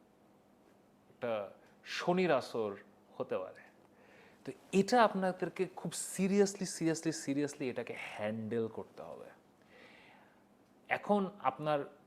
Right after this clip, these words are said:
পার্টনারের শরীর খারাপ হয়ে গেল, অসুস্থ হয়ে গেল, সেটা তো আপনাকে যেমন হ্যান্ডেল করতে হবে, তার টেক কেয়ার করতে হবে, মেডিকেল জিনিসপত্রগুলো টেক কেয়ার করতে হবে, কারণ, আহ, পার্টনারের শরীর খারাপ হওয়ার একটা সম্ভাবনা আছে। আর সেটা যদি নাও হয়, তাহলে আপনার অ্যাডিশনাল যে প্রবলেমগুলোর কথা বললাম, এগুলো আপনাকে টেক কেয়ার করতে হবে।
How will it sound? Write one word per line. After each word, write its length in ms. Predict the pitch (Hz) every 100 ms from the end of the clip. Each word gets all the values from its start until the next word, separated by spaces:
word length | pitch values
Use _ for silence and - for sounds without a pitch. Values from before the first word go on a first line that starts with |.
| - -
পার্টনারের 540 | 113 127 151 147 151
শরীর 280 | - 208 196
খারাপ 320 | - 143 127
হয়ে 100 | 123
গেল, 100 | 104
অসুস্থ 320 | 98 147 -
হয়ে 160 | 139 107
গেল, 160 | 95
সেটা 300 | 92 - 123
তো 100 | 160
আপনাকে 260 | 160 170 165
যেমন 240 | 156 156
হ্যান্ডেল 260 | 143 123 139
করতে 280 | 139 - 135
হবে, 240 | 123 123 123
তার 100 | 120 -
টেক 180 | 123 -
কেয়ার 160 | 147
করতে 280 | 147 123 -
হবে, 180 | 117 120
মেডিকেল 400 | 110 110 120 131
জিনিসপত্রগুলো 640 | 113 120 120 127 131 127
টেক 220 | 120 139 -
কেয়ার 140 | 123
করতে 200 | 107 107
হবে, 80 | 104
কারণ, 200 | 120 120 - - - -
আহ, 420 | 104 107 107 - -
পার্টনারের 320 | 113 113 131 131
শরীর 200 | 156 151
খারাপ 180 | 131
হওয়ার 140 | 127 123
একটা 80 | -
সম্ভাবনা 360 | 120 123 117
আছে। 240 | 85 - - - -
আর 60 | -
সেটা 180 | 120 135
যদি 160 | 156
নাও 380 | 127 110 135 180
হয়, 300 | 131 98 90 - - - -
তাহলে 260 | 107 131
আপনার 180 | 131 143 -
অ্যাডিশনাল 680 | 120 113 139 156 - 185 190
যে 120 | 175
প্রবলেমগুলোর 520 | 175 131 135 143 139
কথা 240 | 139 139 131
বললাম, 360 | 110 101 90 87 - - -
এগুলো 220 | 131 165
আপনাকে 220 | 170 170 160
টেক 240 | 127 -
কেয়ার 180 | 139 113
করতে 240 | 95 -
হবে। 200 | - -